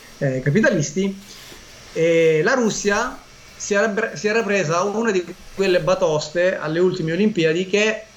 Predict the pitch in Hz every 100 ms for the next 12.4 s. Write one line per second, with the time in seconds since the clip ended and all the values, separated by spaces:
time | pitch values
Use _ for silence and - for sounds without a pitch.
0 | - - 202 226 226 175 165 190 185 190
1 | 190 180 151 151 143 135 131 - - -
2 | - - 170 170 180 226 254 196 202 202
3 | 151 - - - - - - - 160 160
4 | 151 147 143 139 139 135 135 147 - -
5 | 151 240 247 226 240 240 - - - -
6 | 202 214 226 170 175 175 196 220 - 185
7 | 170 170 165 175 185 160 160 165 160 202
8 | 190 156 143 156 156 156 165 165 165 190
9 | 180 151 175 165 160 151 - 165 170 170
10 | - - 180 190 190 185 - 151 208 208
11 | 220 - - 175 180 156 156 151 156 196
12 | 180 156 147 135